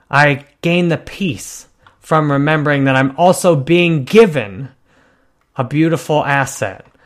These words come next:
I am being molded like a piece of metal into exactly what I need to be,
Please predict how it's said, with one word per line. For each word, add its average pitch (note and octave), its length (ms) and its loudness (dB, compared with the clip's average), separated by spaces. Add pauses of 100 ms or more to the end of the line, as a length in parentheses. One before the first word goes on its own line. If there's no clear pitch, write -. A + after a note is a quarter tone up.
(160)
I D#3 160 4
am D#3+ 160 2
being F3 480 2 (440)
molded C3+ 800 6 (440)
like D#3+ 240 2
a D#3 40 2
piece - 340 -4
of E3 80 0
metal C#3+ 520 2
into E3+ 380 0
exactly E3+ 640 0
what D#3 200 2
I C#3+ 120 2
need D3 260 0
to B2+ 80 -4
be, G2 340 -10